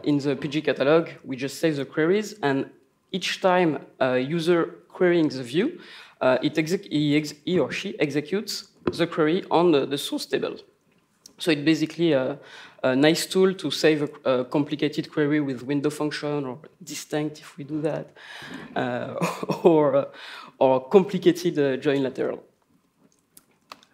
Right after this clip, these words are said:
And the mat view, the difference between, uh, the view and the mat view, is that the mat view save the query and also the result. Both of them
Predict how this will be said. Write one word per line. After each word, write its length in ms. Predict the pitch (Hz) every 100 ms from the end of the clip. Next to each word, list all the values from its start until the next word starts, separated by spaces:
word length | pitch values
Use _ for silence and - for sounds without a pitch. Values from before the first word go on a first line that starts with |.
| _
And 140 | 139 143
the 80 | 131
mat 220 | 160 170
view, 240 | 180 269
the 100 | 180
difference 560 | 139 175 165 143 - -
between, 460 | - 143 - 135
uh, 180 | 127 131
the 120 | 127 131
view 240 | 147 151
and 100 | 135
the 40 |
mat 160 | 131 147
view, 180 | 202 311 - - - -
is 140 | 151
that 180 | 151 143
the 140 | 147 147
mat 180 | 190
view 300 | 202 208 277
save 500 | - - 214 208 139 -
the 220 | 123 185
query 500 | 196 190 180 226 269 -
and 160 | 151 175
also 360 | 190 - 226
the 120 | 202
result. 420 | 185 175 - - - _ _ _ _ _
Both 280 | 156 175 190
of 140 | 180 156
them 220 | 180